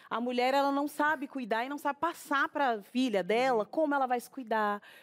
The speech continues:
Speaker 1: como é que ela vai se amar, como é que... você entendeu a ideia de falar sobre a vaidade da mulher preta? "Ai, que frescura é, que conver-", não, é que não tinha, ela não tinha elementos pra poder cuidar da própria vaidade, né? Nem toda família, eu compreendo, conversando com diversas culturas,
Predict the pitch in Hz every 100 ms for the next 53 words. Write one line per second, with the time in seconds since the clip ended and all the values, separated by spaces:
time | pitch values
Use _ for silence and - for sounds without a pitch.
0 | _ 285 294 262 247 233 - 247 240 214
1 | 208 196 240 254 _ - 208 208 247 233
2 | 208 196 202 185 196 196 180 175 202 180
3 | 180 - - - 185 170 190 170 220 233
4 | 185 190 185 175 170 - 240 214 - 208
5 | 294 294 247 269 - 277 277 247 233 -
6 | 277 262 254 302 330 330 247 277 277 320
7 | - 277 294 226 170 - 208 233 - 269
8 | 262 269 262 240 247 247 247 175 156 -
9 | - - 226 233 247 226 285 240 226 233
10 | 233 226 233 220 233 214 175 160 160 190
11 | 226 - - 208 285 330 277 269 226 214
12 | 233 233 226 226 269 302 294 202 180 190
13 | 240 208 170 202 196 190 - 208 220 -
14 | 180 165 165 196 240 208 - - 175 -
15 | 247 226 165 -